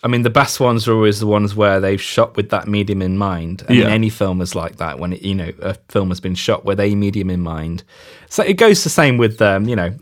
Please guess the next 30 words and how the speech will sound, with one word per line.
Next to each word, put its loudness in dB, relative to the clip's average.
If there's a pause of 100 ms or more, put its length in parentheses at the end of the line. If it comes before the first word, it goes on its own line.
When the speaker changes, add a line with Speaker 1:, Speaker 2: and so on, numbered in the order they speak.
Speaker 1:
three 0
D -2
post-converted -2
films. -4 (160)
Speaker 2:
Of -2
Speaker 1:
where 4
Speaker 2:
course. 2
Speaker 1:
they've -10
shot -2
it -4 (220)
with 4
two 4
D 6
in 4
mind, 2
and 0
then -4
it's -12
been -6
post-converted -2
to -8
three -2
D, -2
Speaker 2:
Oh, -2
yeah. -2
Speaker 1:
and -6
it -14 (100)
looks -8
bloody -4
awful. -4